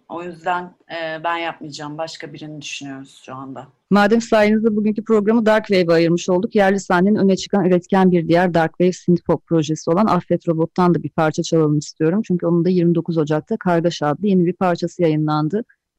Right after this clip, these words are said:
Speaker 2: Affet Robot, Eren Günsan'ın projesi. İlk albümünü iki bin on yedide yayınlamıştı. O zamandan beri de üretmeye devam ediyor ve bugünlerde ikinci uzun çalar albümünü yayınlamaya hazırlanıyor. Albümün üçüncü single'ı Kargaşa'yı dinleyeceğiz. Ardından Duct Tape'ten Çağla ve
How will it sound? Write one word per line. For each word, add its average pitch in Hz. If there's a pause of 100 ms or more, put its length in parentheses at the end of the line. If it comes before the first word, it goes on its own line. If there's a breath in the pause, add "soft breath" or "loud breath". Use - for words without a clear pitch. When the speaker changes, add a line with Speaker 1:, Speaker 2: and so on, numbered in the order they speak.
(260)
Speaker 2:
Affet 220
Robot, 233
Eren 220
Günsan'ın 220
projesi. 165
İlk 214
albümünü 190
iki 208
bin 196
on 190
yedide 170
yayınlamıştı. 156
O 202
zamandan 165
beri 160
de 220
üretmeye 180
devam 165
ediyor 170
ve 175
bugünlerde 156
ikinci 175
uzun 160
çalar 156
albümünü 156
yayınlamaya 165
hazırlanıyor. 151 (420)
Albümün 180
üçüncü 202
single'ı 190
Kargaşa'yı 185
dinleyeceğiz. 160
Ardından 180
Duct 170 (100)
Tape'ten 190
Çağla 165
ve 165